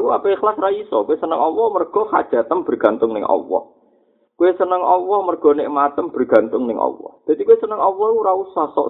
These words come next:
suci. Kowe seneng Allah iku wajar. Tapi Allah seneng kowe iku luar biasa. Wong ora butuh kok seneng. Kowe sujud ning Allah wajar. D P D P ngerangek-ngerangek, jenenge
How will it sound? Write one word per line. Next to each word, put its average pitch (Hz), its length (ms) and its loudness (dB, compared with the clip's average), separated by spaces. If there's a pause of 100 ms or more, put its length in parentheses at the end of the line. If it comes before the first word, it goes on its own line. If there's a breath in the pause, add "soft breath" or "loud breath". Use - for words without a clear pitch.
suci. 156 400 -4
Kowe - 400 0
seneng 220 160 -8
Allah 214 220 -2 (100)
iku 214 80 -2
wajar. - 360 -6 (1000)
Tapi 190 320 -2
Allah 170 320 0
seneng 160 240 -6
kowe 165 160 4
iku 185 160 0
luar 202 400 2
biasa. 110 240 -2
Wong 120 300 0
ora 110 120 4 (140)
butuh 101 380 0
kok 180 180 -6 (880)
seneng. - 320 -16 (1120)
Kowe - 180 6 (140)
sujud 214 320 4
ning 220 80 -4
Allah 226 400 0
wajar. 127 500 -2 (760)
D 107 180 -4
P 110 220 0
D 104 260 -2
P 101 320 2
ngerangek-ngerangek, 101 840 0
jenenge 110 280 0